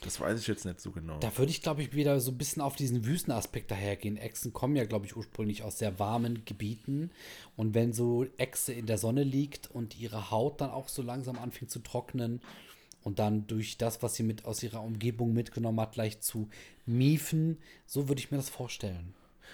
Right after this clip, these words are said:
Speaker 1: Ja, salzig, weil die, die verlieren ja auch ihre Haut, ja. Die, die
Speaker 2: Oh ja.
Speaker 1: häuten sich ja.
Speaker 2: Das ist
Speaker 1: Und das ist
Speaker 2: gut.
Speaker 1: ja,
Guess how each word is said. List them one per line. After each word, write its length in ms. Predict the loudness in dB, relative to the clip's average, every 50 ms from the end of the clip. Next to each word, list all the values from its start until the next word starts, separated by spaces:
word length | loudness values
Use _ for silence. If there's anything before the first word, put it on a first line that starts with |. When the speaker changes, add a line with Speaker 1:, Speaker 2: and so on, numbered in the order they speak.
| -20 -10 -4
Speaker 1:
Ja, 200 | 0 2 2 4 4
salzig, 640 | 8 8 10 10 10 8 6 2 2 2 4 8
weil 180 | 10 10 10 10
die, 180 | 10 6 2 2
die 120 | 2 -2
verlieren 340 | 0 2 4 6 6 6 6
ja 140 | 6 6 6
auch 160 | 6 6 4
ihre 260 | 2 4 2 2 4
Haut, 300 | 6 6 6 4 2 0
ja. 160 | 0 0 0 0
Die, 160 | 0 -2 -2
die 200 | -2 -2 2 4
Speaker 2:
Oh 40 | 8
ja. 120 | 8 8 8
Speaker 1:
häuten 140 | 8 4 2
sich 220 | 2 2 0 2 4
ja. 220 | 4 4 4 2 -2 -8
Speaker 2:
Das 80 | -10 -4
ist 60 | 2
Speaker 1:
Und 60 | 4 4
das 80 | 6 10
ist 40 | 10
Speaker 2:
gut. 200 | 10 10 10 8
Speaker 1:
ja, 60 | 4